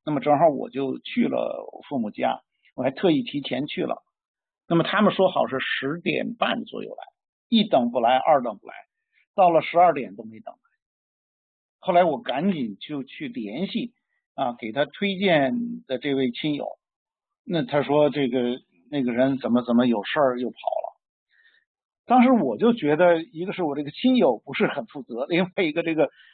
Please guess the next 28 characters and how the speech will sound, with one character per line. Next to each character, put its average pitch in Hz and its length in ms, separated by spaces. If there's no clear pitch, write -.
学 175 180
生 214 160
的 175 100
家 240 320
长 147 320
也 131 140
是 165 200
很 123 180
差 139 200
劲， 147 300
对 160 80
吧？ 151 140
自 170 160
己 143 160
孩 131 240
子 160 280
已 110 140
经 151 300
上 190 220
网 143 180
成 143 240
瘾， 117 320
已 123 100
经 143 160
都 175 100
休 214 200
学 208 200
了， 165 260